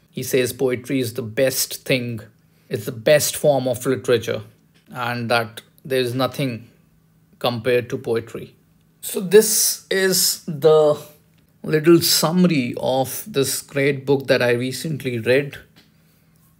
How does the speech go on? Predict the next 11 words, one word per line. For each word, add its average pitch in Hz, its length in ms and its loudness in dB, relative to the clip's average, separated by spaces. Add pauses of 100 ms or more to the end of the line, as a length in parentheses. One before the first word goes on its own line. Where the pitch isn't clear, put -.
(200)
and 113 480 -8
I 123 180 -6
found 123 440 -6
it - 240 -8
really 131 420 -6 (340)
exciting. 143 840 -6 (880)
So 170 320 4
I 156 160 2
hope 180 380 4
that 151 400 2
this, - 520 -2